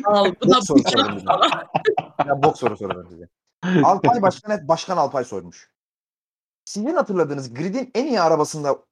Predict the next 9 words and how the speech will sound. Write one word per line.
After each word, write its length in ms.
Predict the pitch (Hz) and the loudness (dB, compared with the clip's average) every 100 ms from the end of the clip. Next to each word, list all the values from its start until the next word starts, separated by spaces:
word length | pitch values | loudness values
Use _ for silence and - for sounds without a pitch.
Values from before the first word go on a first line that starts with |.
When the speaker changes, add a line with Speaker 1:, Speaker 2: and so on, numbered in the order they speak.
| - | -2
Speaker 2:
olmayıp 540 | 139 185 120 90 - _ _ _ _ _ - | 2 4 2 -2 -8 _ _ _ _ _ -20
şampiyon 520 | - 170 175 233 262 | -6 -2 0 2 4
olan 220 | 156 135 | 4 2
pilotlar 420 | 160 165 180 190 | 0 0 0 -2
kimler, 500 | - - 156 147 - | -4 -6 0 0 0
kimlerdir? 800 | - - 156 156 139 98 - _ _ _ _ _ _ _ _ _ | -4 -6 -2 2 2 0 -10 _ _ _ _ _ _ _ _ _
Kimlerdir 500 | - 131 123 87 80 | -10 -2 -2 -2 -8
de 40 | |
o? 160 | 113 | -8